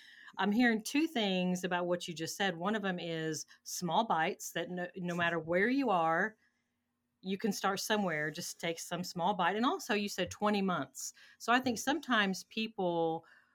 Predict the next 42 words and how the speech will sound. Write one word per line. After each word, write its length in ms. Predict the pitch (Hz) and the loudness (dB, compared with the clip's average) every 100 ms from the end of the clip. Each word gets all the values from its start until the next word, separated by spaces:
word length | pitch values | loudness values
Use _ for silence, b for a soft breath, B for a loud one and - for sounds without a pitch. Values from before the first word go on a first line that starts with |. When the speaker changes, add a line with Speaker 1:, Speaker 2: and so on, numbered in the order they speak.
| b - | b -4
Speaker 1:
when 240 | 185 202 | 0 2
they 120 | 190 | 2
want 280 | 180 190 247 | 2 0 -2
change, 720 | - 208 165 143 143 247 - | -2 0 0 -2 -6 -8 -6
they 160 | 180 190 | 0 2
want 220 | 220 220 | 2 0
it 120 | 185 | -2
Speaker 2:
Mm. 20 | |
Speaker 1:
to 60 | 190 | 0
happen 280 | 185 185 180 | 0 0 -2
so 200 | - 170 | -2 -6
quickly. 500 | - 233 - 143 160 | -2 -4 -2 -4 -2
And 80 | 175 | -2
if 120 | 196 | -2
it 80 | 185 | 0
Speaker 2:
<laughs> 20 | |
Speaker 1:
doesn't 280 | 233 254 220 | 0 0 0
happen 300 | 220 214 202 | 0 0 0
really 220 | 180 180 | 0 -2
quickly, 720 | 180 392 - 180 160 156 180 B B - | -2 -6 -2 -2 0 0 -4 B B -2
they 100 | 220 | 0
get 180 | 220 202 | 0 -2
frustrated 520 | 202 - 175 165 156 | -4 -2 -2 0 -2
and 140 | 165 | -4
stop. 560 | 180 - 254 185 - - b b b - | -4 -2 -2 -2 -4 -8 b b b -6
And 100 | 185 | 0
I 80 | 185 | 0
Speaker 2:
Mm. 0 | |
Speaker 1:
think 300 | 202 185 165 | 0 -2 -2
just 480 | 196 214 - - - _ _ _ - | 0 0 0 -8 -16 _ _ _ -14
keep 420 | - 240 262 196 | -2 2 2 -2
going, 720 | 180 190 302 320 175 143 - _ _ _ _ _ _ _ 165 | 0 2 2 2 0 -4 -10 _ _ _ _ _ _ _ -6
just 560 | 151 185 185 - - - | 0 2 0 -4 -12 -14
keep 300 | - 226 226 | -4 -2 0
taking 340 | 233 226 220 | 0 0 0
those 200 | 208 208 | 0 0
small 260 | - 185 190 | -2 0 0
bites 360 | 175 165 180 180 | 2 0 0 -4
and 120 | 170 | -8
keep 220 | - 156 | -8 -8
going. 420 | 156 190 240 139 147 | -4 0 0 -2 -4
'Cause 360 | 170 151 - | -6 -6 -8